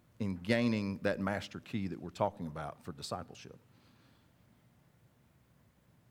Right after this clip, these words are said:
I'm gonna throw some of you off here. Did y'all know that there are certain things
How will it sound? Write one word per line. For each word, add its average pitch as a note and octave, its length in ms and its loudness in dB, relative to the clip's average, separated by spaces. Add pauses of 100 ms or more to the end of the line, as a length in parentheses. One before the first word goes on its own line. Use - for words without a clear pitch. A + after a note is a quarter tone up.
(1120)
I'm G#2+ 120 4
gonna G2+ 120 0
throw A#2+ 200 4
some A2 200 2
of F#2 140 2
you F2 120 4
off E2 220 2
here. D#2 260 -4
Did G2 160 2
y'all C3+ 200 4
know C3 260 6
that A2 160 2
there A#2 180 4
are F#2 60 0
certain G#2+ 460 0
things E2+ 720 -2